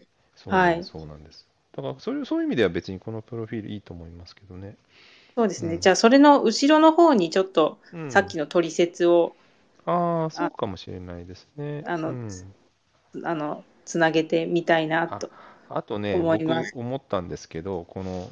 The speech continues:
Speaker 2: はい。
Speaker 1: コラボ大歓迎みたいなのって入れとくといいと思いますよ。
Speaker 2: あー、なるほど。
Speaker 1: あの、なんだっけ、レターでも何でもくださいねって書いとくと、あれ、レターって相手が誰かわかるんでしたっけ？
Speaker 2: わかんないんですよね。あの、名前を書いてくださらないとわからない。
Speaker 1: あ、やっ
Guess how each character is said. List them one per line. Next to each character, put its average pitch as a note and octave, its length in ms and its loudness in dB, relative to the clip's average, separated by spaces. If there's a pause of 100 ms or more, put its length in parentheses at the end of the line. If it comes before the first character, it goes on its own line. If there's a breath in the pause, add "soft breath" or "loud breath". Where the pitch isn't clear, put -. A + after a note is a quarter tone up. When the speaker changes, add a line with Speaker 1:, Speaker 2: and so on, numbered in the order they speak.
(140)
Speaker 2:
は G3 180 6
い。 F3 120 -4 (140)
Speaker 1:
コ - 140 -6
ラ G3 120 2
ボ E3 200 2
大 A2 320 4
歓 B2+ 300 -2
迎 F2+ 200 -4
み E2 120 -12
た D2+ 160 -10
い E2 60 -12
な D#2 120 -12
の D#2 100 -14
っ C#2+ 40 -20
て - 440 -14
入 F#2+ 120 -12
れ A2+ 120 -8
と A2+ 140 -10
く - 120 -18
と G#2+ 140 -10
い G#2+ 100 -8
い - 20 -20
と - 140 -18
思 D#2+ 140 -16
い D#2 40 -20
ま D#2 140 -18
す - 100 -20
よ。 - 160 -18 (120)
Speaker 2:
あ D#4+ 460 10
ー、 - 20 0
な C#4 160 4
る C4+ 80 -2
ほ C4 120 -2
ど。 B3+ 100 0
Speaker 1:
あ A#3+ 80 0
の、 F#3+ 160 -6
な A#2 120 -4
ん - 20 -6
だ G2 80 -4
っ - 20 -12
け、 E2 120 -6
レ G2+ 140 2
タ C3 360 8
ー - 20 -4
で B2+ 120 2
も G2+ 180 -2
何 F#2+ 260 -2
で E2 100 -6
も D#2 100 -12
く - 120 -12
だ E2+ 120 -6
さ E2+ 180 -8
い D#2 80 -10
ね D2 100 -12
っ - 40 -16 (200)
て - 180 -20
書 - 100 -10
い D#2 80 -12
と - 120 -20
く - 140 -20
と、 F2 300 -16
あ F#2+ 100 -8
れ、 F#2+ 80 -8
レ A2 160 -2
タ B3 180 2
ー - 20 2
っ C4 80 -6
て - 300 -4
相 F#3+ 200 2
手 G#3+ 340 -2
が C#3 120 2
誰 A#2 200 0
か - 140 -6
わ D#2+ 120 -6
か B2+ 120 -6
る C3 100 -12
ん F2 80 -14
で - 80 -14
し - 60 -20
た - 100 -20
っ - 120 -20
け？ - 220 -20 (640)
Speaker 2:
わ G#3 160 0
か D#4 200 6
ん D#4 60 6
な B3+ 100 6
い G#3 40 2
ん F#3 80 0
で F3 60 -4
す F#3 140 -8
よ F3 80 -2
ね。 F3 140 -2
あ F3 80 0
の、 F3 300 0
名 F#3+ 180 4
前 B3+ 200 6
を C4 140 2
書 C4+ 120 2
い C4 100 2
て F#3 80 -2
く F#3 100 -6
だ F3 140 -2
さ F3+ 120 -6
ら F3 120 -4
な E3+ 160 -8
い E3+ 60 -10
と B3+ 160 -2
わ G3 80 0
か F3 140 -2
ら E3+ 100 -2
な E3 100 -8
い。 - 20 -4
Speaker 1:
あ、 - 40 -4
や A#2+ 80 -4
っ - 40 -14